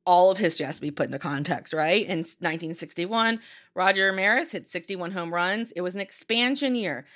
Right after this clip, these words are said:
so the product was more watered down than in previous seasons. Also, the A L schedule expanded to hundred sixty-two games. With that context, do you need to ding Maris a bit? All the stars aligned pretty well for his career year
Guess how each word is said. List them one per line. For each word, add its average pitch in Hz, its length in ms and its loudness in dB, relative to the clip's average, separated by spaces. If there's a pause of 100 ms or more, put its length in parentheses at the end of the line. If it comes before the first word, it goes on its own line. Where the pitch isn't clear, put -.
(120)
so - 140 -8
the 175 60 2
product 180 360 2
was 170 120 -4
more 160 180 -4
watered 156 380 -2
down 226 360 2
than 175 120 -2
in 151 120 -4
previous 170 460 -4
seasons. 254 580 -2 (460)
Also, 170 400 2
the 226 120 -6 (100)
A 170 160 2
L 170 160 2
schedule 190 440 -4
expanded 220 440 -2
to 240 80 -6
hundred 247 320 -2
sixty-two 254 560 -4
games. 156 560 -8 (460)
With - 120 -6
that 196 240 0
context, 208 580 -2
do 190 80 -8
you 180 80 -6
need 175 140 -4
to 175 60 -4
ding 175 320 -6
Maris 214 340 0
a 262 40 2
bit? 285 460 2
All 170 160 2
the 196 100 -4
stars 233 380 -2
aligned 156 460 -6
pretty 175 260 -4
well 226 320 2
for 175 140 -14
his 160 160 -6
career 175 360 -4
year 202 380 2